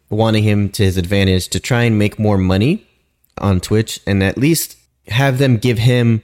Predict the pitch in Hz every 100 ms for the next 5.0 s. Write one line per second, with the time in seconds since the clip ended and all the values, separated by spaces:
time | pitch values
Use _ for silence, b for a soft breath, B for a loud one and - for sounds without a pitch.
0 | _ - 131 147 143 127 107 135 123 110
1 | 101 110 107 101 113 110 107 101 95 92
2 | 98 95 98 92 92 87 101 113 135 -
3 | 120 104 104 92 - 92 - 92 90 85
4 | 87 90 85 78 - 85 - 78 80